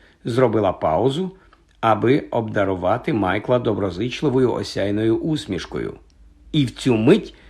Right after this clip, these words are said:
Софія стрибнула на словесну скакалку. «Але мені говорили,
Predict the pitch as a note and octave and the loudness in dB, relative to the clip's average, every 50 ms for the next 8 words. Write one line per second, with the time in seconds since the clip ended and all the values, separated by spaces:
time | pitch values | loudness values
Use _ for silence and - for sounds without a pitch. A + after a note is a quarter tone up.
0 | - - - - - - - B3+ A#3+ - - - F#3 C3+ A2 G2+ E2+ - - - | -20 -20 -20 -14 -8 -2 4 4 4 4 4 2 2 4 4 2 0 -2 -4 -6
1 | - B2+ B2 C3+ D3+ D3+ D3+ D#3 D3+ D#3 D3+ D#3 D3+ - - - _ - - D#3+ | -2 2 2 2 4 6 6 8 8 8 8 6 4 -6 -16 -20 _ 0 4 6
2 | D#3 C#3 B2+ - C3 A#2 G#2+ G2+ G2+ G2 F#2+ - - B2 A2+ - - D3+ C#3 - | 6 6 4 2 2 2 4 4 4 2 0 -2 -4 -4 -4 0 0 0 2 4
3 | F#3+ E3 A#2+ E2+ - - - - - _ _ _ _ _ _ _ _ _ _ _ | 4 4 4 4 0 -4 -14 -16 -16 _ _ _ _ _ _ _ _ _ _ _
4 | _ _ _ _ - - - - - A#2 A2+ A2+ A#2 A#2 A2+ A2+ A#2 B2 A#2+ B2+ | _ _ _ _ -12 -10 -8 -6 -4 -4 -2 -2 -2 0 2 2 2 2 2 0
5 | B2 A2+ A#2 A2+ A2+ A#2+ C#3 D3+ E3+ E3 | 0 2 2 2 4 4 6 6 6 4